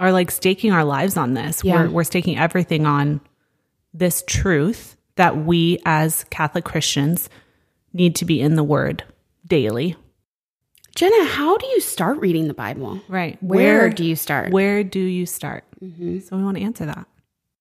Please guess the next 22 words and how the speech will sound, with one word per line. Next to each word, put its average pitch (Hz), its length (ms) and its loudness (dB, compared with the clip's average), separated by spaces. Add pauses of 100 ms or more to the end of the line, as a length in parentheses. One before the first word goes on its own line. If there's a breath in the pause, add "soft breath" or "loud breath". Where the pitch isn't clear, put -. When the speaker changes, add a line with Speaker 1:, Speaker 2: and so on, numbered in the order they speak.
(680)
Speaker 1:
Okay, 208 140 2
where 170 160 4
would 185 160 0
you 180 60 -2
start? - 280 -8 (1500)
Speaker 2:
I 226 120 4
think 262 200 2
you 220 100 0
and 196 100 2
I 180 100 2
would 170 280 -2
both 185 240 2
agree 156 500 -2 (1160)
that 180 280 0 (140)
the 190 140 0
place 202 300 0
to 180 80 -2
start 170 260 0
is 170 100 -4
in 151 100 0
the 151 60 0
Gospels. - 680 -6